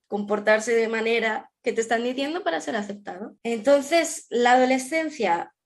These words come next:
una segunda oportunidad para aprender y hacer cosas diferentes a los que, a las que se ha hecho en, en la infancia,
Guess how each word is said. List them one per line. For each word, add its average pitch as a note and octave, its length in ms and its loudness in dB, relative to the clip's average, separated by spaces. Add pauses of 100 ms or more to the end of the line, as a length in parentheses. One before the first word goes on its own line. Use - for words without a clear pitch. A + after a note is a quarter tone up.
(120)
una E4 220 0
segunda D#4+ 320 -2
oportunidad C4 720 2 (100)
para G3+ 480 4 (100)
aprender A3+ 840 2
y C4 80 -2
hacer A3+ 240 -6
cosas B3 280 -6
diferentes A#3 640 -4
a - 40 -4
los A3 200 -6
que, - 140 -16
a G#3 100 0
las G3 260 0
que G3 100 -8
se G3+ 140 0
ha G#3 100 6
hecho A3 300 0
en, F#3+ 260 -4
en G3 160 -4
la F3+ 100 -2
infancia, G#3 600 -6